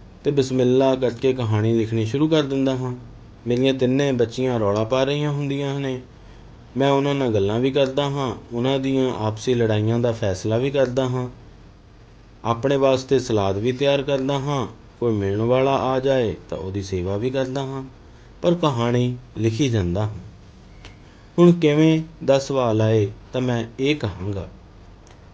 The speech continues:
ਮੈਂ ਉੱਦਾਂ ਹੀ ਕਹਾਣੀ ਲਿਖਦਾ ਹਾਂ ਜਿੱਦਾਂ ਖਾਣਾ ਖਾਂਦਾ ਹਾਂ, ਨਹਾਉਂਦਾ ਹਾਂ,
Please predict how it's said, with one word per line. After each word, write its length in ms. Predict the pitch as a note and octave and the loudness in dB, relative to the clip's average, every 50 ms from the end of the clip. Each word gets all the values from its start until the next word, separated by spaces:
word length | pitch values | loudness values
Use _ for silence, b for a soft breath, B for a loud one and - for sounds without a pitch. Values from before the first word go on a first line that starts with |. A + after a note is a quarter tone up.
| - - - - - - - - - - - - - | -20 -20 -20 -20 -20 -20 -20 -20 -20 -20 -18 -4 2
ਮੈਂ 140 | D#3 E3+ E3+ | 4 6 8
ਉੱਦਾਂ 560 | E3 D3+ D3 C#3 D#3+ E3 E3+ E3+ E3+ E3 D#3 E3+ E3+ - - - E3 | 8 8 6 6 6 6 8 6 6 4 2 -2 -6 -10 -10 2 2
ਹੀ 80 | F3 | 2
ਕਹਾਣੀ 420 | F#3 E3+ E3 D3 B2+ C3 B2+ B2+ B2+ | 4 4 0 0 0 0 0 0 2
ਲਿਖਦਾ 380 | B2 A2+ G2+ G2+ F#2+ A#2 B2+ | 0 0 -2 -2 -2 -2 -2
ਹਾਂ 240 | B2 B2 A#2+ A2 G#2 G#2+ - - - - - - - | 0 0 -2 -2 -4 -6 -8 -14 -20 -20 -18 -8 -6
ਜਿੱਦਾਂ 240 | A#2 A#2 B2+ A#2+ A#2+ | -2 -2 0 -2 0
ਖਾਣਾ 320 | A#2 G2+ F#2+ F#2+ G2+ G#2+ | -2 -2 -2 -2 -2 -2
ਖਾਂਦਾ 340 | G#2+ C3+ C3+ C#3 C#3 C#3+ C#3 | -2 -2 -2 0 0 -2 -2
ਹਾਂ, 200 | C3 C#3+ C#3 C#3+ E3 - - - - - - - - | -2 -4 -6 -8 -10 -14 -20 -20 -20 -20 -20 -10 -6
ਨਹਾਉਂਦਾ 520 | A2+ A#2 A2 G#2+ A2+ A2+ A2 A2 A#2+ B2+ B2+ | -4 -2 0 2 2 2 2 2 2 2 0
ਹਾਂ, 280 | B2 C3 C3 C3 C3 | 0 0 -2 -2 -4